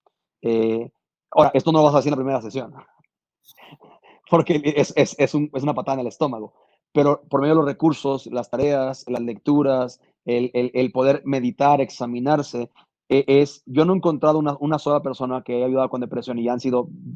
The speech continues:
decenas, que no haya llegado a un punto en el proceso en que entienda,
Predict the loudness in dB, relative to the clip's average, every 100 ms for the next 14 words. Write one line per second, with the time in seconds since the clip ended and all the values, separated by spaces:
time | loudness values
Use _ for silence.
0 | -6 -4 -2 -4 -6 -12 _ _ _ _
1 | _ 0 2 4 6 6 6 4 2 2
2 | 2 0 0 -2 -2 -2 -2 -4 0 0
3 | 2 0 0 -4